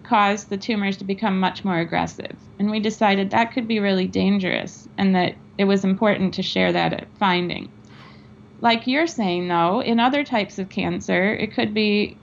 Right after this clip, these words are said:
very beneficial. And I think we've seen this, uh, many times over in the literature, especially with these epigenetic enzymes. There's a lot of excitement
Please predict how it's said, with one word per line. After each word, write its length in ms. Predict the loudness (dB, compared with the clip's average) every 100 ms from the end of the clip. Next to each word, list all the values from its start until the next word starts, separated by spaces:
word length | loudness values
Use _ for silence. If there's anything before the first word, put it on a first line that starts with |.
| -20 -20 -2
very 240 | 2 4
beneficial. 760 | 4 2 2 0 0 0 -4 -6 -16 -20 -20 -20 -20 -20 -6
And 120 | 0 2
I 120 | 2
think 420 | 2 0 0 -8 -18 -8
we've 260 | -2 -2 -2
seen 360 | -2 0 2
this, 420 | 2 0 -4 -14 -20 -20 -6 2
uh, 380 | 4 6 4 0 -4
many 320 | -2 0 0
times 380 | -2 0 0 2
over 280 | 2 2 0
in 120 | 0
the 100 | 0
literature, 440 | 0 0 -2 -4
especially 520 | -4 0 0 2 0
with 160 | -2 0
these 220 | -2 0
epigenetic 720 | 0 0 -2 -4 -2 -2 -2
enzymes. 680 | 0 -2 -2 -4 -6 -10 -16 -20 -20 -20 -20 -20 -20 -8
There's 220 | 0 2 4
a 60 |
lot 200 | 4 4
of 100 | 2
excitement 680 | -2 -2 -2 -2 0 -4 -4